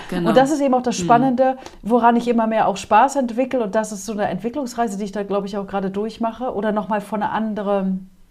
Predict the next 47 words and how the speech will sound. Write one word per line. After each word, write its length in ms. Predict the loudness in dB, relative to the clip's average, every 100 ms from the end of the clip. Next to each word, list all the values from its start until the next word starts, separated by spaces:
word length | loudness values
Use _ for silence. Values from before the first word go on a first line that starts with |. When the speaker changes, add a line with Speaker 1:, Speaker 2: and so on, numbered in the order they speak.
| -20 _ -20 -20 -18
Speaker 2:
ich 40 | -12
weiß 140 | -8
gar 80 | -6
nicht, 60 | -4
wie 0 |
ich 40 |
das 140 | -4
sagen 200 | -2 -2
soll. 200 | -2 -4 -4 -16 -20 _ _ _ _ 2
Ähm, 920 | 4 6 4 2 -2 -4 -4 -8 -12 _
ich 160 | -10 -2
genieße 480 | 0 4 4 4 2
es 140 | 0
auf 100 | -2
der 140 | 0 0
einen 140 | 0
Seite 180 | -4 0
ganz 320 | 0 0 -2
genauso, 480 | -4 0 0 0 -4
die 100 | -10
Produkte 580 | -8 -8 -6 -8 -8 -10
zu 280 | -10 -10 -8
haben. 440 | -8 -8 -10 -14 _ _ _ -20 -12
Ich 200 | -10 -2
hab 180 | -2 2
da 100 | 0
diese 340 | 0 -6 -4
Reise 400 | 0 2 2 -2
nicht, 540 | -6 -6 -8 -10 -14 -20 -20 -20 -20 _ -4
ähm, 500 | 0 2 0 -2 -6
weil, 580 | -6 0 2 2 -2 -8 -14 _ -8
ähm, 640 | -4 -4 -4 -6 -6 -8 -12 _ _ _ _ _ _ _ _
also, 220 | -6 -4 -2
ne, 160 | 2 2
dieses, 320 | 2 -4 -8
ich 140 | -6
kümmere 180 | -2 0
mich 140 | 0 -4
um 60 |
das 140 | -4 0
Marketing, 400 | 0 0 -8 -8
Vertrieb, 380 | -10 -4 -4 -2
ich 140 | 0
arbeite 300 | 0 0 -4
an 80 | -4
den 120 | -6
Produkten 760 | -6 -6 -4 -4 -4 -4 -4